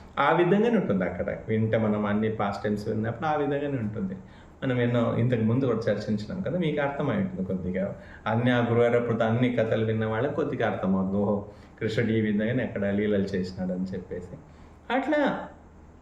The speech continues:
మనం మామూలుగా ఒక చోట నిలబడి ఉంటాం, మనం కొన్ని రిస్ట్రిక్షన్ ఉంటుంది, ఏవో, ఆ, తెల్ల డ్ర-, వైట్ డ్రెస్సా లేకుంటే వైట్ ధోతి, ఆ,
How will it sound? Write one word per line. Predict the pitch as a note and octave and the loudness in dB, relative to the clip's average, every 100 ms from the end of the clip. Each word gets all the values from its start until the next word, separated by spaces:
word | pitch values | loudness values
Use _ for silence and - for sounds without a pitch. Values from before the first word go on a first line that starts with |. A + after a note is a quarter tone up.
| - - - | -20 -20 -8
మనం | - B2+ C3+ | -2 2 4
మామూలుగా | C3 B2+ A#2 | 4 4 4
ఒక | G#2+ - | 4 2
చోట | G#2+ | 2
నిలబడి | G#2+ G#2+ G#2 G2 G2+ | 2 2 2 2 2
ఉంటాం, | G2+ G2 G2+ | 0 0 0
మనం | G2+ G2 - - - | 0 -2 -4 -12 -6
కొన్ని | F3 D#3+ | 2 2
రిస్ట్రిక్షన్ | D3+ - D3+ - C#3+ | 4 2 2 4 4
ఉంటుంది, | C3+ B2+ B2+ B2+ A#2+ | 4 4 2 4 4
ఏవో, | A2+ A#2 A#2+ - - - | 4 2 0 -6 -12 -2
ఆ, | C3 | 0
తెల్ల | B2 B2 A#2 A2+ | 2 2 4 4
డ్ర-, | A2+ A2+ A2+ | 2 0 0
వైట్ | A2 A2 G#2+ | 2 2 2
డ్రెస్సా | G#2 G#2+ - A#2+ | 0 -2 0 0
లేకుంటే | A2+ G2+ A2 | 0 0 0
వైట్ | G#2+ G#2+ G2 | 2 2 2
ధోతి, | F#2+ G2+ G2 G#2 G#2 A#2 - - - | 2 2 0 0 0 -2 -6 -10 -4
ఆ, | C#3+ | -2